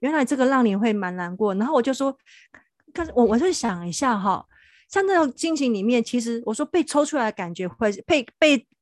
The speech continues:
主管点名要来讲话的时候，会是什么感觉？他说：“应该也会蛮紧张的。”然后我就说：“哇，那你的好朋友会不会是不想让你很紧张，所以没有点名你，反而去找别人？”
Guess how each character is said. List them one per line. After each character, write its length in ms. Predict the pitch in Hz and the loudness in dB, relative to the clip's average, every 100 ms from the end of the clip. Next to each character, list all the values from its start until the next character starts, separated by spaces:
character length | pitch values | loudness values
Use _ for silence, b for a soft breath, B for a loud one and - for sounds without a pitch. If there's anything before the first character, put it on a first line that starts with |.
| - | -4
主 120 | 254 | 2
管 180 | 247 240 | 4 4
点 220 | 240 185 | 2 0
名 140 | 175 | 0
要 120 | 226 220 | -2 -2
来 140 | 202 | -2
讲 220 | 202 156 | -6 -12
话 160 | 185 185 | -8 -6
的 120 | 175 | -8
时 140 | - | -10
候， 200 | 180 190 - | -8 -8 -6
会 80 | 262 | -6
是 120 | 254 | -4
什 140 | 226 | -6
么 140 | 180 170 | -8 -8
感 240 | - 180 | -12 -12
觉？ 100 | 170 | -10
他 80 | 180 | -6
说 240 | 226 247 - _ | -4 -4 -6 _
：“应 160 | - 320 | -4 -2
该 120 | 330 | 0
也 140 | 285 196 | 2 2
会 80 | |
蛮 240 | 226 185 185 | 0 -2 -8
紧 180 | 175 165 | -10 -14
张 220 | 160 139 | -14 -14
的。” 140 | 160 160 b b b b b b | -18 -20 b b b b b b
然 120 | 190 | -8
后 120 | 240 | -2
我 60 | 269 | -2
就 80 | 254 | -2
说 140 | 277 294 | -4 -6
：“哇， 160 | 302 226 | -4 -4
那 160 | 302 | -2
你 100 | 311 | 0
的 80 | 233 | 0
好 240 | 202 208 | -2 -4
朋 160 | 185 190 | -2 -2
友 160 | 208 175 | -2 -2
会 160 | 254 | -2
不 120 | 226 | -2
会 220 | 220 220 208 | 0 0 -2
是 300 | - 233 202 b b b b _ - | -4 -4 -6 b b b b _ -2
不 80 | |
想 200 | 302 208 | 0 0
让 180 | 202 226 | 0 0
你 100 | 202 | 0
很 180 | 190 175 | -2 -4
紧 240 | 190 180 | -6 -10
张， 280 | 175 185 175 - | -10 -10 -12 -8
所 240 | - 214 | -2 0
以 160 | 247 214 | 2 2
没 140 | 208 | 2
有 120 | 220 | 2
点 240 | 214 202 170 | 0 -4 -4
名 240 | 170 175 | -6 -8
你， 200 | 185 196 | -10 -10
反 100 | - | -6
而 80 | 175 | -4
去 120 | 202 | -2
找 200 | 254 190 | -2 -4
别 240 | - 190 170 | -4 -4 -4
人？” 220 | 180 - | -6 -12